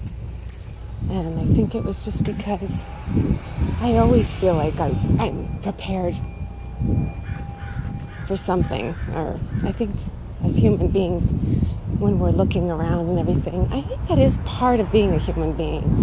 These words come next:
I don't think we have to stay on high tense alert or anything like that, but I do think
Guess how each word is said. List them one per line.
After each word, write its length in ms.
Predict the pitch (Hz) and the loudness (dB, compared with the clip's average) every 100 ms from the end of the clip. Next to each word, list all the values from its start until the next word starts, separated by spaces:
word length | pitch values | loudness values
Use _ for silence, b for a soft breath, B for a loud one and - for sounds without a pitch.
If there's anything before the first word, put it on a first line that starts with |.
| 185 B B | 2 B B
I 40 | 254 | 0
don't 120 | 262 | 0
think 160 | 240 214 | 0 0
we 80 | |
have 180 | 196 190 | 0 2
to 80 | - - | 4 2
stay 200 | - 185 | 2 0
on 180 | 160 151 | 0 -2
high 500 | - - 208 220 226 220 | -4 -4 0 2 0 -2
tense 320 | 240 240 233 | -2 -2 -2
alert 400 | 240 233 240 233 | 0 2 2 2
or 60 | 226 | 0
anything 420 | 220 214 233 226 | 0 0 0 0
like 200 | 220 208 | 0 0
that, 220 | 214 208 | 0 -2
but 100 | - | -4
I 40 | - | -4
do 380 | 190 - 214 208 | -4 -2 -2 -2
think 200 | 196 190 | -2 -2